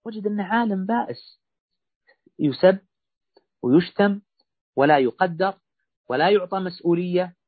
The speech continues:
ولا يوثق به، ويعامل على أنه طفل، ويعامل على أنه مريض، ويعامل على أنه متهم، ويعامل على أنه مجرم، ويعامل على أنه لا يصلح لشيء. فالعالم الافتراضي عالم وردي،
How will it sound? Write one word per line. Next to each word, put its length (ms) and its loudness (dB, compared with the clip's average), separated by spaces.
ولا 240 4
يوثق 460 4
به، 440 -2
ويعامل 440 2
على 240 0
أنه 280 0
طفل، 400 -2
ويعامل 420 0
على 220 0
أنه 300 -6
مريض، 380 -2
ويعامل 360 0
على 220 -2
أنه 220 -8
متهم، 540 -2
ويعامل 400 4
على 240 0
أنه 300 0
مجرم، 420 0
ويعامل 420 4
على 240 0
أنه 260 -6
لا 140 -6
يصلح 300 -8
لشيء. 580 0
فالعالم 680 4
الافتراضي 640 -2
عالم 280 0
وردي، 520 -2